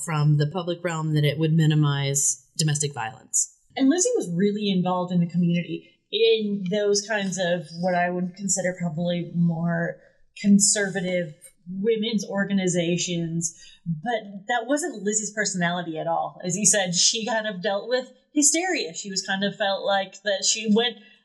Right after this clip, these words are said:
Speaker 2: off the rails every once in a while. She had a big personality,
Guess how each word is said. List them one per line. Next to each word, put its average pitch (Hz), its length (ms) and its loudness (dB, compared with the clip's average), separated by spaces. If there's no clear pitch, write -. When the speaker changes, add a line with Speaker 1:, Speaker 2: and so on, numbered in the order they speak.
Speaker 2:
off 247 340 -2
the 294 100 -2
rails 269 380 -2
every 202 180 -2
once 185 200 -2
in 190 80 -2
a 170 40 -2
while. 156 80 -4
She - 160 0
had 359 140 -2
a 226 40 -6
big 214 340 -4
personality, 226 960 0